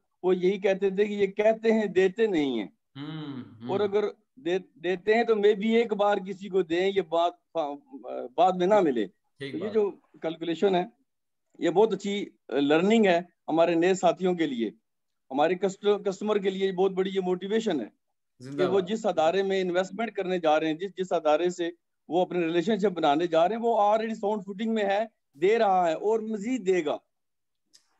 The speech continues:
Speaker 1: तो
Speaker 2: Very good,
Speaker 1: माशाल्लाह,
Speaker 2: जिंदाबाद।
Speaker 1: ये अभी जो golden प्लान है हमारा, ये बहुत अच्छा plan है। अगर ये साथी इसको समझ जाएं,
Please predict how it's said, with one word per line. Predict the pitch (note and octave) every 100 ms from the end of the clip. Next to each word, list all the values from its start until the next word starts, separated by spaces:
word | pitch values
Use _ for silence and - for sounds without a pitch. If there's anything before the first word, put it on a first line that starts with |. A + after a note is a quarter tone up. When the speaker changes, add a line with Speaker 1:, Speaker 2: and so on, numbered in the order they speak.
| -
Speaker 1:
तो | D3 D3+
Speaker 2:
Very | D#3+ D#3+
good, | A#2 B2
Speaker 1:
माशाल्लाह, | D#3+ G3 G3+ G3+
Speaker 2:
जिंदाबाद। | G#3 G3 _
Speaker 1:
ये | C3+
अभी | F3 G3 - _ _
जो | F3+ F#3+ F#3 - _ _ -
golden | D3+ E3+ G3+
प्लान | F#3 F3 F3 G#3
है | G3+
हमारा, | E3 D3 E3 F#3 _ _ -
ये | F#3+
बहुत | D#3+ F#3+ B3+
अच्छा | F#3+ - G3
plan | F3+ E3 D#3+ E3+ F3
है। | F#3 - _ -
अगर | D3+ E3
ये | E3+
साथी | E3 D3 F#3
इसको | F3 E3+
समझ | F#3+ G#3 F#3+
जाएं, | E3+